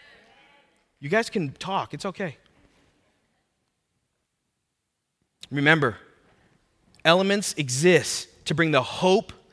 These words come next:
and light of Jesus to the heart of the city. We, uh, put a screen up, if you see this, the picture on the screen right now.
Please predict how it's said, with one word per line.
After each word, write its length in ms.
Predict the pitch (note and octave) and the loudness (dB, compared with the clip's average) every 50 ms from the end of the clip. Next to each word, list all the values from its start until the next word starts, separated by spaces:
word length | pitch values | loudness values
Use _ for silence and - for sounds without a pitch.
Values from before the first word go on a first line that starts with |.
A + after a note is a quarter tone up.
| - - - - - | -20 -20 -16 -6 -4
and 240 | D3+ D3 C#3 C#3 | -4 -2 -2 2
light 320 | D3+ D#3+ E3+ F3+ F#3 - - | 4 6 6 6 4 2 0
of 140 | D#3 D#3+ D3+ | -2 -2 -2
Jesus 760 | A#2+ C#3 D#3+ F3 F3+ E3+ B2+ C3+ A#2+ F#2 - - - - - _ _ _ _ _ _ _ _ _ _ _ - | -2 -4 -2 -2 -2 -2 -2 -4 -6 -6 -8 -12 -12 -12 -16 _ _ _ _ _ _ _ _ _ _ _ -10
to 80 | - | -6
the 100 | C3+ C3 | -4 -4
heart 520 | A2 - - - E3 D#3 D#3 D3+ - - - - - _ _ _ _ _ - - | -4 -4 -4 0 2 2 2 2 -2 -8 -18 -18 -20 _ _ _ _ _ -18 -14
of 80 | B2 | -10
the 60 | B2+ | -8
city. 400 | A#2 - - C3+ G#2 F2 E2 - _ _ _ _ _ _ _ _ _ _ _ _ _ _ _ _ _ _ _ _ _ _ _ _ _ _ _ _ _ _ _ _ - - _ _ _ _ _ _ _ _ | -6 -4 -4 -4 -4 -6 -8 -16 _ _ _ _ _ _ _ _ _ _ _ _ _ _ _ _ _ _ _ _ _ _ _ _ _ _ _ _ _ _ _ _ -20 -20 _ _ _ _ _ _ _ _
We, 120 | - F#3 F#3 | 4 8 8
uh, 280 | F3+ E3+ D#3 D3 C3+ | 8 8 8 4 2
put 180 | B2 - F#3+ F3 | 0 0 2 2
a 60 | D3+ | 2
screen 440 | - - - - G3+ F#3+ F#3+ F#3 E3+ | 2 0 -2 -2 -2 -2 0 2 2
up, 300 | D3+ C#3 C3+ - - - | 2 2 2 0 -2 -10
if 140 | C#3 - - | -10 -8 -6
you 100 | D#3+ D3+ | -6 -4
see 140 | - F#3 E3+ | -4 -4 -2
this, 160 | D3 C3 - | -2 -2 -2
the 220 | - - D#3+ E3 | -2 -2 -4 -2
picture 340 | - F3+ F3 E3 - F3+ E3 | 0 -2 -2 -2 0 -2 0
on 120 | D#3 D#3 | 0 2
the 160 | D3 C3+ B2 G2+ | 0 0 -2 -2
screen 320 | E2+ C3 - - E3+ E3 D#3+ | -8 -8 -8 -2 -2 0 0
right 120 | D#3+ D3 | 0 2
now. 200 | D3+ D3+ D3+ D#3+ | 2 0 0 -2